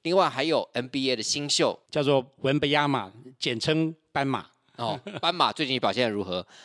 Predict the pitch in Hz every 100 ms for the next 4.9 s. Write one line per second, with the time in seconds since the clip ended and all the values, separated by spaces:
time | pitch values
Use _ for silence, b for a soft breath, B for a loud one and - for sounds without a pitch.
0 | B 135 135 131 117 110 107 113 104 95
1 | 113 117 113 113 110 - 120 113 - 117
2 | 127 185 196 185 196 208 190 139 156 -
3 | 208 202 220 - 143 - 156 165 123 143
4 | 143 156 147 131 147 147 107 98 151